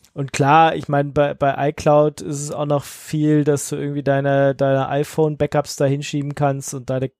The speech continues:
Kalendereinträge und dann ist es ja im Betriebssystem so stark verankert, dass du irgendwie aufpassen musst, dass du es erst ausmachen musst, glaub ich. <laughs> Sonst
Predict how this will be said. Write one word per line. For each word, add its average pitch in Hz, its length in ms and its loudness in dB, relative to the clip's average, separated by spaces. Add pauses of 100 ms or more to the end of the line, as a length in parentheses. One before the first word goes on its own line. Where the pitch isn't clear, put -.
(160)
Kalendereinträge 139 1200 -2
und 135 280 -12 (540)
dann 139 120 -2
ist 143 220 -4
es 135 40 -4
ja 139 160 2
im 139 120 -6
Betriebssystem 151 640 -4
so 135 180 -2
stark 143 300 0
verankert, 143 540 0
dass 139 160 -2
du 151 80 -2
irgendwie 139 240 -6
aufpassen 143 460 -2
musst, - 460 -4
dass 139 140 -4
du 147 60 -6
es 131 80 -6
erst 143 180 -4
ausmachen 139 460 0
musst, 143 320 -4
glaub 143 240 2
ich. 165 220 -4
<laughs> - 20 -18
Sonst - 400 -2